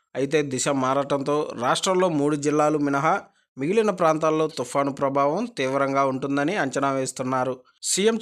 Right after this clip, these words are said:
చంద్రబాబు అన్ని జిల్లాల కలెక్టర్ల అధికార యంత్రానికి దిశానిర్దేశం చేశారు. మోంతా తుఫాను దిశ మారింది.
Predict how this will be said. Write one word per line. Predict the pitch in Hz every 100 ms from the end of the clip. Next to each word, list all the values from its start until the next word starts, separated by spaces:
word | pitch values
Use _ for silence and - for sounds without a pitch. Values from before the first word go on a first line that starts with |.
| 180
చంద్రబాబు | 165 175 175 175
అన్ని | 185 151 156
జిల్లాల | 143 143 147 139
కలెక్టర్ల | - 135 139 143 143 143
అధికార | 104 120 135 147 143
యంత్రానికి | 139 135 139 139 143 175
దిశానిర్దేశం | 165 131 151 143 139 127 143 135 165 185 151
చేశారు. | 131 135 123 120 - _ _ _ _ -
మోంతా | 135 143 151
తుఫాను | 147 139 147 147 160
దిశ | 160 131 -
మారింది. | 139 135 127 123 113